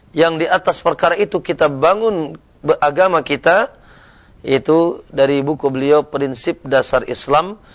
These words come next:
yang beliau menyebutkan dalam buku ini empat belas masalah, empat belas pokok dasar Islam. Nah,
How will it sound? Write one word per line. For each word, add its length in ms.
yang 320
beliau 200
menyebutkan 520
dalam 320
buku 240
ini 160
empat 320
belas 360
masalah, 600
empat 360
belas 280
pokok 480
dasar 480
Islam. 480
Nah, 160